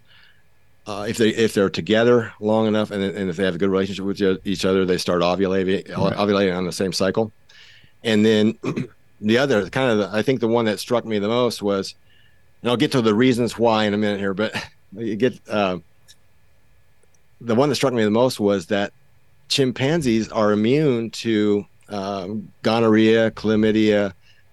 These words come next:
Speaker 1: uh, syphilis, all the classic, um, S T Ds, S T Is, uh, that humans so readily get, they're, we're so vulnerable to. And the reason is, is so for so many generations,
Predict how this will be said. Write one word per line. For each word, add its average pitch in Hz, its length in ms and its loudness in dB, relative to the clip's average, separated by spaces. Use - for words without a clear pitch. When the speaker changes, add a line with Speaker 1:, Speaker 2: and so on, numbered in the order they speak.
Speaker 1:
uh, 92 160 -8
syphilis, 117 600 0
all 123 200 2
the 120 80 0
classic, 117 680 -2
um, 92 640 -4
S 113 200 -2
T 107 140 2
Ds, 110 320 4
S 101 140 0
T 101 140 0
Is, 98 500 0
uh, 101 240 0
that 104 160 0
humans 120 400 2
so 107 100 0
readily 104 540 0
get, 123 280 -2
they're, 90 160 -6
we're - 100 -8
so 110 180 0
vulnerable 92 440 -4
to. 76 260 -10
And 113 120 0
the 104 80 4
reason 135 380 6
is, 143 220 4
is 92 160 -4
so 98 180 -4
for 85 100 -10
so 135 300 2
many 123 240 4
generations, 101 800 0